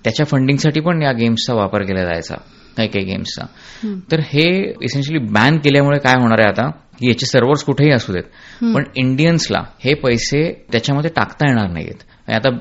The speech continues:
Speaker 1: एक तर तुमचं, आता हे पैसे कुठनं टाकले जातात, एक तर बँक्स असेल
Speaker 2: हम्म.
Speaker 1: किंवा क्रिप्टोकरन्सीज असतील, तर क्रिप्टोकरन्सीज एक्सचेंजेस जे काही आहेत इंडियामध्ये ऑपरेट करणारे, एक तर त्यांना पण ब-, सांगितलं जाणार आहे की बाबा तुमच्या through इन्व्हेस्टमेंट्स या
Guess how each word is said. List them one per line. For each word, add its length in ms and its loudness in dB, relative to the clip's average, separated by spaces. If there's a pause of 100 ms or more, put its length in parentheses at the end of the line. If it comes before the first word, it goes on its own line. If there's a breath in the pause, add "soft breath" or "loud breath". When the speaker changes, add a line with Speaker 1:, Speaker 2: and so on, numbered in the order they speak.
(120)
Speaker 1:
एक 240 -4
तर 80 -2
तुमचं, 260 -2
आता 400 0
हे 60 4
पैसे 300 2
कुठनं 260 0
टाकले 240 2
जातात, 200 0
एक 160 -6
तर 40 0
बँक्स 400 0
असेल 220 -2
Speaker 2:
हम्म. 440 -8
Speaker 1:
किंवा 120 0
क्रिप्टोकरन्सीज 720 2
असतील, 360 -2 (400 loud breath)
तर 60 -2
क्रिप्टोकरन्सीज 600 0
एक्सचेंजेस 560 -2
जे 80 2
काही 180 2
आहेत 240 2
इंडियामध्ये 420 2
ऑपरेट 280 0
करणारे, 480 -2
एक 120 -8
तर 60 -2
त्यांना 280 0
पण 400 -2 (160)
ब-, 220 -6
सांगितलं 520 -4
जाणार 200 0
आहे 80 -8
की 100 -6
बाबा 220 -2 (180)
तुमच्या 220 0
through 200 0
इन्व्हेस्टमेंट्स 540 -2
या 140 2